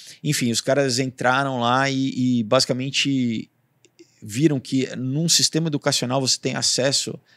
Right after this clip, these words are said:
às melhores mentes do país, às pessoas mais promissoras do país, tá? Então, eles, eh, começaram a fazer o quê? Todo, no último ano do, né, dos formandos, eles,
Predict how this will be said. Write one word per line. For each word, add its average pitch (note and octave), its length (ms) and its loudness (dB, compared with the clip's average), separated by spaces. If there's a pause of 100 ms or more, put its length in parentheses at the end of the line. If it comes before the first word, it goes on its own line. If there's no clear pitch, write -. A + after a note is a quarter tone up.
(100)
às G#2+ 220 -2
melhores A#2+ 460 4
mentes B2 340 -2
do G#2 100 -8
país, F#2 680 -4
às - 100 -8
pessoas G#2+ 320 -4
mais A#2 200 -2
promissoras B2+ 720 -2
do G2 60 -6
país, - 560 -6 (200)
tá? - 220 -8 (420)
Então, C#3 380 2
eles, A#2 340 -2
eh, - 240 -14
começaram C3 380 0
a C#3 40 -2
fazer C3 200 -2
o C3+ 80 -2
quê? G#2 320 -2 (720)
Todo, D3+ 920 2
no A2 500 -6
último C#3 480 2
ano C#3+ 300 2
do, G2+ 240 -6
né, A2 160 -2
dos G#2 320 -4
formandos, A#2 680 0
eles, C3 280 2